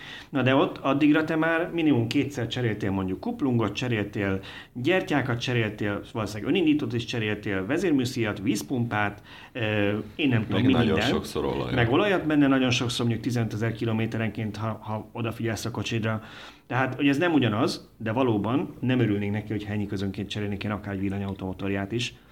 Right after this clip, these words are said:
Speaker 1: Na de azóta a legújabb hajtómű, az hatszáznyolcvanezer kilométert futott már nulla karbantartással. Tehát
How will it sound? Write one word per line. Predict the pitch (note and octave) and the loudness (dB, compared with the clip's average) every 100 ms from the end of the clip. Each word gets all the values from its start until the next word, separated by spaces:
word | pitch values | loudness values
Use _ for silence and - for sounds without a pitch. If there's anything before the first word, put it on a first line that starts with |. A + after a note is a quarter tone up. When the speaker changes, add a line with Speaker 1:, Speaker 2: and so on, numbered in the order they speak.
| - - | -20 -8
Speaker 1:
Na | A2+ | -6
de | A#2+ | -2
azóta | D3 E3 D#3 D3 A#2+ | 0 2 2 2 0
a | |
legújabb | A#2+ C#3+ C#3 A#2 G2 G2+ - | 2 4 4 4 2 -4 -8
hajtómű, | A2+ G#2 G2+ G2+ G#2 B2 - | -6 -4 -2 0 0 -2 -4
az | A#2+ | -10
hatszáznyolcvanezer | - D3 D3 - A#2 A2 A2 G#2 - G#2 F#2+ G2 | -6 -6 -6 -6 -4 -2 -4 -4 -6 -6 -6 -8
kilométert | - G#2+ G2+ G2+ G#2+ | -6 -4 -4 -4 -10
futott | - A#2 A#2 | -8 -10 -4
már | A2 A2 G#2+ - - _ _ | -2 -2 -4 -12 -20 _ _
nulla | A2 B2 B2+ B2+ C3 C#3 - - _ - | 0 2 4 4 2 0 -6 -20 _ -4
karbantartással. | C3+ A2+ G#2 G2 G2 - G2 A2 | 0 0 0 -2 -6 -6 -8 -8
Tehát | G#2 G#2+ - | -6 -8 -10